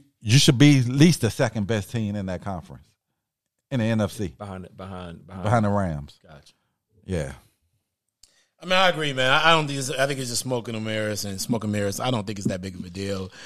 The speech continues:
Speaker 3: He wants a new contract. Um, he's seen all the deals happen throughout the league, especially quarterbacks. Um, and, and, and, and does he deserve one? Probably no. But is he somebody that you look at like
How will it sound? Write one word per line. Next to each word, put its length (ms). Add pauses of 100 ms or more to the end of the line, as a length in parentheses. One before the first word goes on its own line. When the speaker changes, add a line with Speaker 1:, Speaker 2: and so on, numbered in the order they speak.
(180)
Speaker 3:
He 120
wants 220
a 40
new 140
contract. 800 (320)
Um, 200
he's 120
seen 180
all 100
the 60
deals 280
happen 240
throughout 260
the 60
league, 200
especially 360
quarterbacks. 720 (420)
Um, 360
and, 260
and, 180
and, 340
and 320
does 140
he 60
deserve 400
one? 120
Probably 340
no. 260
But 160
is 220
he 180
somebody 460
that 220
you 80
look 220
at 260
like 300